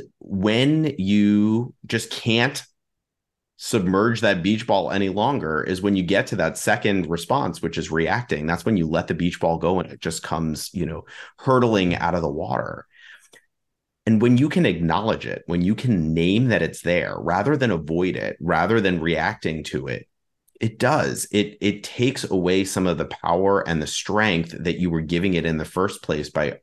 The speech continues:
just completely avoiding it. The tension that you were creating by trying not to feel it at all immediately lessens, 'cause you're, now you're just aware that it's there and you've given yourself an opportunity to,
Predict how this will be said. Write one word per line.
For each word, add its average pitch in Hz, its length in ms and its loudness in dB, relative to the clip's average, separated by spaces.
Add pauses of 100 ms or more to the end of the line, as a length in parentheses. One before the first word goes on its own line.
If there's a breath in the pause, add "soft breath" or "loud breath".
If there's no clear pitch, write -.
just - 220 -6
completely 85 460 -4
avoiding 78 420 -2
it. - 160 -8
The 82 80 -8
tension 82 880 -4 (600)
that 95 80 2
you 110 120 6
were 104 140 2
creating 98 480 2
by 78 140 0
trying 90 340 0
not 82 200 -2
to 90 80 -6
feel 90 280 0
it 78 80 -2
at 73 100 -2
all 80 480 0 (460)
immediately 113 800 2
lessens, - 720 -6 (400)
'cause 117 160 -6
you're, 120 80 4
now 131 140 4
you're 190 140 4
just 151 180 -2
aware 90 260 2
that 95 140 0
it's - 160 -8
there 78 680 -4 (560)
and 113 100 2
you've 107 180 2
given 123 260 4
yourself 104 340 2
an 87 80 0
opportunity 87 720 -2
to, 69 180 -10